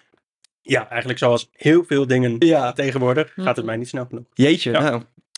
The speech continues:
Speaker 2: En dan mag, dan neem ik even een stokje over.
Speaker 3: Helemaal goed.
Speaker 2: Oké, we hadden, ja. Wie keek er vroeger nou niet naar How I Met Your Mother, Friends en noem maar op?
Speaker 3: Ik denk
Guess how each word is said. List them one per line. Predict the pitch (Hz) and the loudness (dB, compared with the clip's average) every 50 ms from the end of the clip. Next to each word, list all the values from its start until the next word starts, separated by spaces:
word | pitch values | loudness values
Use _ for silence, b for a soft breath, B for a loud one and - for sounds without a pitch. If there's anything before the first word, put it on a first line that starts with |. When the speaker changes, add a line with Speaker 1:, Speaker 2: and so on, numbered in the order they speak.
| - | 2
Speaker 2:
En | 135 139 | 4 4
dan | 151 160 | 4 4
mag, | 165 165 165 - 160 | 4 2 0 0 -2
dan | 151 156 | -2 0
neem | 160 160 165 | 2 2 2
ik | 160 | 2
even | 160 156 147 156 | 2 2 2 0
een | 151 | -2
stokje | 139 - 160 143 156 147 | 0 -2 -2 -2 0 0
over. | 156 165 185 202 202 208 | 0 0 0 -4 -8 -6
Speaker 3:
Helemaal | 208 220 214 214 208 | -4 -4 -4 -4 -2
goed. | - 320 370 359 - _ _ _ _ _ - - | -2 -2 -2 -2 -6 _ _ _ _ _ -6 -4
Speaker 2:
Oké, | 139 151 139 | 0 2 4
we | 127 135 | 4 6
hadden, | 139 147 156 151 - | 4 4 2 0 -2
ja. | - 156 151 143 123 120 - _ _ _ _ _ _ _ b b b b b b - | -2 0 0 0 0 -2 -4 _ _ _ _ _ _ _ b b b b b b -2
Wie | 143 170 | -2 2
keek | - 202 190 | 2 2 2
er | 175 165 | 2 0
vroeger | - 165 156 - 151 | 2 0 0 0 0
nou | 131 131 123 | 0 0 2
niet | 127 135 135 - | 2 0 0 0
naar | 123 120 117 117 117 117 - _ _ | -4 -2 -2 -2 -4 -6 -10 _ _
How | _ - 117 117 | _ 0 0 2
I | |
Met | 117 117 117 | 2 0 0
Your | - 120 117 | 0 0 2
Mother, | 110 110 110 110 113 117 _ _ _ _ _ _ | 2 2 2 0 -2 -6 _ _ _ _ _ _
Friends | - - - 117 107 101 104 123 - - _ _ _ _ | -6 0 0 2 2 0 -4 -8 -10 -16 _ _ _ _
en | - - 120 120 117 117 - | 2 4 4 6 4 4 4
noem | 131 139 131 | 4 4 4
maar | 123 117 107 | 4 4 2
op? | 104 104 _ _ _ _ _ _ _ _ _ _ _ _ | 2 0 _ _ _ _ _ _ _ _ _ _ _ _
Speaker 3:
Ik | - - 156 - | -18 -14 -8 -6
denk | 170 170 170 165 | -6 -6 -6 -8